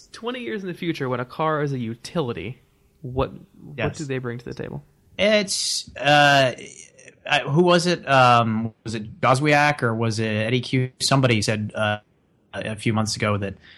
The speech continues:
Speaker 2: uh, they could see the car becoming the centerpiece of your connected life.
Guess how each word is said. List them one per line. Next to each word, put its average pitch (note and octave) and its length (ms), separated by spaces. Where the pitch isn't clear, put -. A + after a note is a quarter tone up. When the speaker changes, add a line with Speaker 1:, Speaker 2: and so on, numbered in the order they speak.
Speaker 2:
uh, A2 240
they A#2+ 100
could A#2 160
see B2+ 120
the G#2+ 100
car A#2 260
becoming G#2+ 400
the G#2 80
centerpiece A2 560
of G#2 80
your G#2 80
connected G#2 380
life. F#2 400